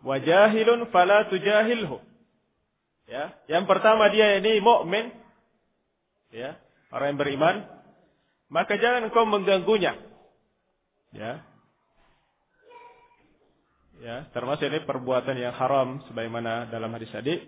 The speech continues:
"Innallaha yakrah." Allah membenci orang yang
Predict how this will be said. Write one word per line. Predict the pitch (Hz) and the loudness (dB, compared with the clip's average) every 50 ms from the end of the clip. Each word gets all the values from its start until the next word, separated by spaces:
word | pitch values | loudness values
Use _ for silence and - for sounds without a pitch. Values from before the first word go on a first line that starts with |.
| - - _ _ - | -18 -20 _ _ -8
"Innallaha | 151 151 147 143 135 131 131 151 151 135 135 | -8 -4 -4 -4 -4 -2 0 0 0 0 0
yakrah." | 139 165 165 - - 131 123 - - - _ _ _ _ _ _ | -2 -2 -2 -2 -4 -4 -4 -6 -8 -14 _ _ _ _ _ _
Allah | _ - 131 139 151 160 156 151 | _ -4 -4 0 2 2 2 2
membenci | 143 139 135 160 180 165 - - 135 117 | 0 0 0 0 0 0 -2 -4 -4 -2
orang | 127 135 143 139 131 | 0 0 0 -2 -2
yang | 131 139 156 | -4 -4 -6